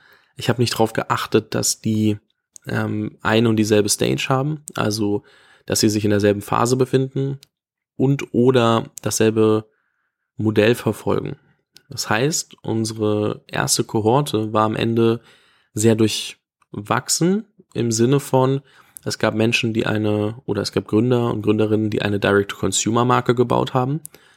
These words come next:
Andere haben eine Agentur gestartet und wieder andere haben ein Startup gemacht im Tech-Bereich und waren teilweise vielleicht schon so, dass sie gut finanziert waren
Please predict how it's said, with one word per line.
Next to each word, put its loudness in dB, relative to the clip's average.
Andere 0
haben -6
eine -4
Agentur 0
gestartet -4
und -6
wieder 2
andere 2
haben -2
ein 0
Startup 0
gemacht -4
im -6
Tech-Bereich -4
und -6
waren 0
teilweise 2
vielleicht -2
schon 0
so, 0
dass 0
sie -4
gut -2
finanziert 0
waren 0